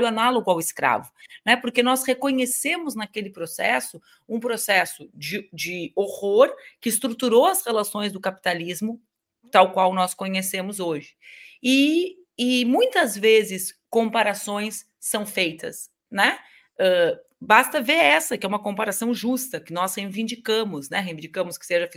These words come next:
tenha fiscalização, reivindicamos que esses trabalhadores sejam, ah, indenizados, et cetera. E eu me lembrei, eh, e eu queria te provocar sobre isso, porque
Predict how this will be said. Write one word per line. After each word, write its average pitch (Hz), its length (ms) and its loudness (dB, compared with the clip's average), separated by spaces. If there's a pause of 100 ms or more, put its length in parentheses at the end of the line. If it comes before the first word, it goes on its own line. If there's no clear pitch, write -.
(120)
tenha 180 180 -4
fiscalização, 175 800 0
reivindicamos 190 600 -6 (260)
que - 100 -2
esses 190 180 -6
trabalhadores 180 640 0
sejam, 190 380 -4 (300)
ah, 170 180 6
indenizados, 196 1000 2
et 202 140 -2
cetera. - 500 -8 (440)
E 247 60 2
eu 302 60 4
me 370 100 -4
lembrei, 311 640 0
eh, 190 200 0
e 208 60 -2
eu 226 100 2
queria 269 180 -4
te - 80 -12
provocar 294 540 -2
sobre 214 280 -8
isso, 180 380 -10
porque 220 640 -4